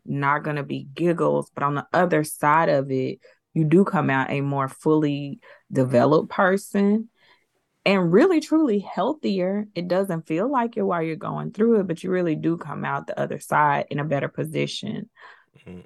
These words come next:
Speaker 1: We reference our, what do you call it? The Great Divide?
Speaker 2: <laughs> I said World War sibling now, but
Speaker 1: Wo-, okay, now it's the
Speaker 2: <laughs>
Speaker 1: World War sibling.
Speaker 2: Yeah.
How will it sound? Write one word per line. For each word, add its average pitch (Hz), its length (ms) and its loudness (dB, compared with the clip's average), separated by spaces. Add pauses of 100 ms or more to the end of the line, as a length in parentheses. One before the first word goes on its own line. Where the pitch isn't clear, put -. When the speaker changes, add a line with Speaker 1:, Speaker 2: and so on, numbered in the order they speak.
(120)
Speaker 1:
We 165 340 6
reference 170 720 2
our, 143 760 2
what 180 120 -2
do 214 60 4
you 220 60 2
call 196 200 2
it? 190 80 -2
The - 80 -6
Great 175 260 -2
Divide? 185 540 -4 (300)
Speaker 2:
<laughs> 92 200 -12
I 95 260 -8
said 110 460 -6
World 92 360 -6
War 90 280 -10
sibling 80 540 -12
now, 78 300 -14
but 78 220 -12 (260)
Speaker 1:
Wo-, 143 200 2
okay, 143 420 0
now 147 320 0
it's 151 100 -4
the - 100 -6
Speaker 2:
<laughs> - 20 -4
Speaker 1:
World 143 360 2
War 139 280 -2
sibling. 123 840 -6
Speaker 2:
Yeah. - 220 -12